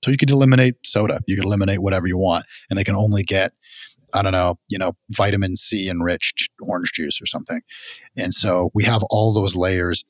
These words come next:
at the device. But if it's you, let's say, and you go up and you're gonna have one of your three drinks a year, and you just go up and tap and you hit, you know, let's say you hit a co-, cocktail, um, it'll just ask you to punch in a four-digit code.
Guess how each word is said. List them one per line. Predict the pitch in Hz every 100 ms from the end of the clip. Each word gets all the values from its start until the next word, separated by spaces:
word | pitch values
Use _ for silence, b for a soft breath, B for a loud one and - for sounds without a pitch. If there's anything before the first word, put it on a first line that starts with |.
| 92
at |
the | -
device. | 87 92 85 - - -
But | 113
if | 110
it's | 113 120
you, | 139 151 113
let's | 95 -
say, | 101 98
and | 95
you | 98 101
go | 95
up | 92 98
and | 92
you're | 92
gonna | 92 95
have | 90
one | 90 92
of | 92
your | 87 80 - -
three | 101 98
drinks | 90 90 87 -
a |
year, | 90 92 85 - B B B B -
and | 95 92 90 87 82
you | - 92
just | 90 -
go | - 95
up | 90
and | 90 85 82
tap | - 98 87 - _ -
and | 92 90
you | 90 85 _ _ _ _
hit, | - 98 - - -
you | 90
know, | 90 80 113 - -
let's | 85
say | -
you | 92 85
hit |
a | 87
co-, | - - -
cocktail, | 101 92 - 90 85 B B B B -
um, | 101 - -
it'll | 139
just | - 113
ask | 104
you | 110
to |
punch | 98 104 95
in | 92
a |
four-digit | - 85 78 -
code. | - 71